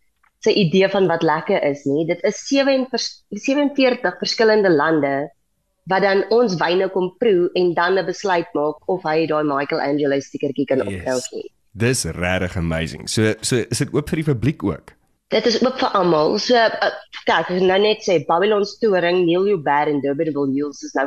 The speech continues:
Speaker 1: van my favourite. Hulle gaan
Speaker 2: Hmm.
Speaker 1: ook daar wees.
Speaker 2: Okay.
Speaker 1: So, jy kom in, jy betaal honderd en vyftig rand, jy kan jy of by CompuTicket jou kaartjie koop, as,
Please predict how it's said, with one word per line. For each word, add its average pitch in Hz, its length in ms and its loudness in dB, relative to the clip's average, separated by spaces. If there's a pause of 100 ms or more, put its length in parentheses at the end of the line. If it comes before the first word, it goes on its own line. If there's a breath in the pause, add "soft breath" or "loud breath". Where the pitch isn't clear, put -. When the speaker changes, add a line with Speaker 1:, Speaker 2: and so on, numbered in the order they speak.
Speaker 1:
van 165 160 0
my 131 180 0
favourite. 127 520 -2 (120)
Hulle 160 140 2
gaan 180 220 -2
Speaker 2:
Hmm. 180 100 -2
Speaker 1:
ook 175 160 -2
daar 113 220 -4
wees. - 280 -18 (260)
Speaker 2:
Okay. 85 320 -8
Speaker 1:
So, 208 140 0
jy 180 520 2
kom 247 200 2
in, 226 280 0
jy 208 100 4
betaal 214 300 0
honderd 226 260 0
en 233 80 -2
vyftig 208 480 -4
rand, 190 360 -2 (120)
jy 165 140 -4
kan 196 200 2
jy 180 200 2
of 220 140 2 (100)
by 185 120 0
CompuTicket 185 720 -2
jou 175 140 0
kaartjie 190 380 -2
koop, 240 200 -4
as, 208 180 -4